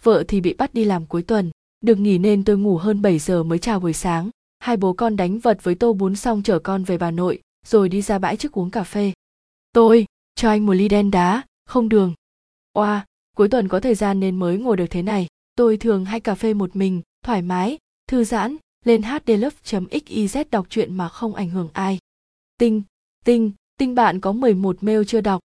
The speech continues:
Hai ra, được ngày cuối tuần để thoải mái đầu óc thì nhận quá trời mail công việc, thật là muốn làm người ta tức chết mà.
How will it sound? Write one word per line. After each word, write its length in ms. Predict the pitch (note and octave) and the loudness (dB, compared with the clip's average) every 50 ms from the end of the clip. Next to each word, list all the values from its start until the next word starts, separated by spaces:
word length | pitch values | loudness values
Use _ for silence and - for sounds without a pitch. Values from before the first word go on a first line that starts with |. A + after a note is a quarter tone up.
| _ _ _ _ | _ _ _ _
Hai 220 | - A3+ A3+ A3 | -2 2 2 2
ra, 360 | G3+ A#3 A3+ A3 A3+ G#3+ G3+ - _ _ _ _ - | 4 4 4 4 4 2 -2 -6 _ _ _ _ -2
được 180 | A#3 A#3 G3 G3+ | 0 0 2 2
ngày 160 | A3 G#3 G3 | 0 -2 0
cuối 180 | G3 G3 F#3+ | 0 -2 -2
tuần 280 | G3 C4 B3 A3 F#3+ F#3 | 0 0 0 2 2 0
để 100 | F#3 F3+ | 0 -2
thoải 220 | F3 - G#3 E3+ | -2 -2 -4 -4
mái 220 | E3 E3 E3 E3+ G3 | -4 -4 -4 -4 -2
đầu 160 | A#3 A#3 F3+ | 0 0 0
óc 240 | - - C#4+ E4 - - | 0 0 -2 -2 -2 -2
thì 100 | A#3+ F#3+ | -2 -2
nhận 240 | F#3 F#3+ D#3+ E3 | -2 -2 -4 -4
quá 160 | - F#3 F3 F3+ | -4 -4 -4 -4
trời 260 | - B3 A3+ F#3+ E3+ | -2 -2 0 0 0
mail 180 | F3 G3+ G3+ F#3+ | -2 -2 -2 -2
công 240 | F#3+ G#3+ G3+ F#3+ F#3+ | -2 -4 -4 -4 -2
việc, 280 | G#3+ G#3 F#3 E3+ - _ _ _ _ _ _ - | 0 0 0 0 -2 _ _ _ _ _ _ -4
thật 140 | B3+ G#3+ | -2 0
là 200 | G3 G3+ G3 F#3 | 0 0 0 0
muốn 220 | F3 F3+ F#3 F#3+ A#3 | 0 0 -2 -2 -2
làm 220 | C4+ B3 G3 F3+ | -2 -2 -2 -2
người 100 | F3 E3 | -2 -4
ta 160 | - F3+ F3+ | -4 -4 -4
tức 200 | F3+ - C#4 - | -4 -4 -8 -6
chết 260 | - D4 D4+ D#4+ - A#3 | -2 -2 -2 -2 -2 -4
mà. 200 | G#3 F3+ E3+ | -4 -4 -4